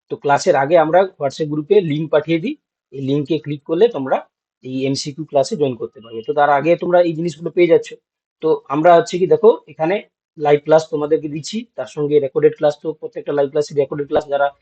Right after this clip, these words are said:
লাইভ ক্লাস করতে পারবে না তার জন্য রেকর্ডেড ক্লাস রয়েছে, সেই রেকর্ডেড ক্লাস দেওয়া হয় এবং মক টেস্ট দিতে পারবে, মক টেস্টের সলিউশন পেয়ে যাবে। আচ্ছা, এর সঙ্গে আরেকটা জিনিস তোমাদেরকে দেওয়া হচ্ছে এই রিসার্চ কোর্সে, সেটা হচ্ছে কি চ্যাপ্টার ওয়াইজ, ঠিক আছে? চ্যাপ্টার ওয়াইজ এমসিকিউ।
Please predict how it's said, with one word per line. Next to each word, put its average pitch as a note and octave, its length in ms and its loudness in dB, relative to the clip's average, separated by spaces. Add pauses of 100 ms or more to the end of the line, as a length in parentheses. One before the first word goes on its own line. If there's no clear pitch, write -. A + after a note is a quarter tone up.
(260)
লাইভ C#3 180 0
ক্লাস D3 200 -2
করতে D3+ 240 -2
পারবে D#3 280 -2
না E3 60 -2
তার C3+ 180 -2
জন্য C#3+ 140 -4
রেকর্ডেড D3 380 0
ক্লাস D#3 280 2
রয়েছে, E3 240 -2
সেই D3+ 180 -8
রেকর্ডেড C#3 360 -2
ক্লাস D3 180 0
দেওয়া D3+ 260 2
হয় G3 140 0 (420)
এবং C3 240 -6
মক C3 200 -2
টেস্ট D#3 180 -6
দিতে D3+ 140 -4
পারবে, F#3+ 220 4
মক D#3 240 -2
টেস্টের D3 220 -6
সলিউশন D3+ 440 -4
পেয়ে C3 220 -2
যাবে। - 160 -14 (720)
আচ্ছা, - 260 -18 (120)
এর E3 120 0
সঙ্গে G3 320 2
আরেকটা E3+ 360 4
জিনিস G3+ 260 0
তোমাদেরকে F3+ 360 -2
দেওয়া D3 180 4
হচ্ছে D3+ 220 2
এই D3 60 -2
রিসার্চ D3 380 -4
কোর্সে, D#3+ 360 -6 (140)
সেটা D3+ 240 -4
হচ্ছে - 220 -4
কি G#3 80 -12
চ্যাপ্টার E3+ 480 0
ওয়াইজ, C#3+ 280 2 (480)
ঠিক F3 100 -4
আছে? D#3 180 0
চ্যাপ্টার D#3+ 340 0
ওয়াইজ F3 260 6
এমসিকিউ। A#2+ 460 -4